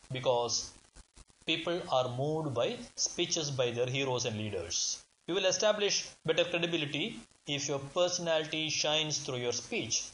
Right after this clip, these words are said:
The body language, the tone, the modulation. It's not just the words. Your audience will trust you,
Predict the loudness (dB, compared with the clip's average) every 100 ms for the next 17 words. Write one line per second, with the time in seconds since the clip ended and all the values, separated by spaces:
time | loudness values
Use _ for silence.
0 | -18 _ _ -2 4 4 4 2 2 0
1 | -4 -4 -4 -4 -2 -2 2 4 6 2
2 | 0 2 4 4 2 0 0 -2 -6 -14
3 | _ _ _ _ -6 -2 2 2 2 0
4 | 0 2 2 2 -2 -4 -6 _ _ _
5 | -2 0 6 6 6 2 0 -2 2 2
6 | 2 0 -4